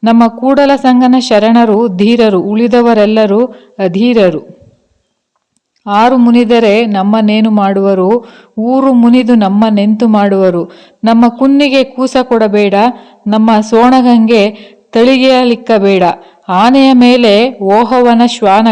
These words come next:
ಕಚ್ಚಬಲ್ಲುದೆ, ನಮ್ಮ, ನಮಗೆ ನಮ್ಮ ಕೂಡಲ ಸಂಗಮ ನುಳ್ಳನ್ನಕ್ಕರ. ಕಂಡ ಕನಸು ನಿಧಾನವ ಕಂಡೆನಯ್ಯ, ಬಿಡಲಾರದ ನಿಧಾನವ ಕಂಡೆನಯ್ಯ, ಕೂಡಲ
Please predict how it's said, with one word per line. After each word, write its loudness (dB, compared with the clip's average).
ಕಚ್ಚಬಲ್ಲುದೆ, -2
ನಮ್ಮ, -4
ನಮಗೆ 0
ನಮ್ಮ -2
ಕೂಡಲ -2
ಸಂಗಮ 0
ನುಳ್ಳನ್ನಕ್ಕರ. -2
ಕಂಡ 0
ಕನಸು 0
ನಿಧಾನವ 2
ಕಂಡೆನಯ್ಯ, 0
ಬಿಡಲಾರದ 0
ನಿಧಾನವ 2
ಕಂಡೆನಯ್ಯ, -4
ಕೂಡಲ 0